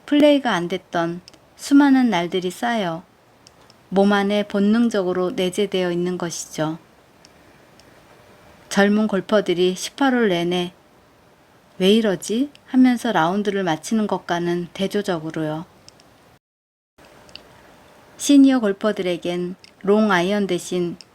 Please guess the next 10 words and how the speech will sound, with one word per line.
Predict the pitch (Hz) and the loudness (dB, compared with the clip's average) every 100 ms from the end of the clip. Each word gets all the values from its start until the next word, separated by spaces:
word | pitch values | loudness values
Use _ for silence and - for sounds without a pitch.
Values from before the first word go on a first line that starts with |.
| _ _ - | _ _ -2
우드와 | 208 208 196 196 190 190 | -2 0 2 2 -2 -4
유틸리티 | 214 220 269 226 214 - | -6 0 0 0 -2 -8
클럽이 | - 277 269 214 | -2 0 0 -2
있고 | 180 - - 165 180 _ _ _ _ _ _ _ _ | -4 -8 -8 -8 -10 _ _ _ _ _ _ _ _
찬스에서 | - 285 294 285 240 226 220 | 0 2 4 2 -2 0 -2
집중력도 | - 202 - 226 214 - 190 180 | -4 -12 -4 -2 -2 -4 -6 -6
강합니다. | - 190 202 196 175 160 160 180 _ _ _ _ _ _ _ _ _ - | -6 -4 -2 -2 -4 -6 -6 -10 _ _ _ _ _ _ _ _ _ -6
플레이가 | - 285 285 262 214 | 4 6 6 4 0
화려하진 | 208 262 269 254 226 | -2 -2 -2 -2 -2
않아도 | 185 170 175 - 175 175 | -4 -4 -6 -6 -10 -10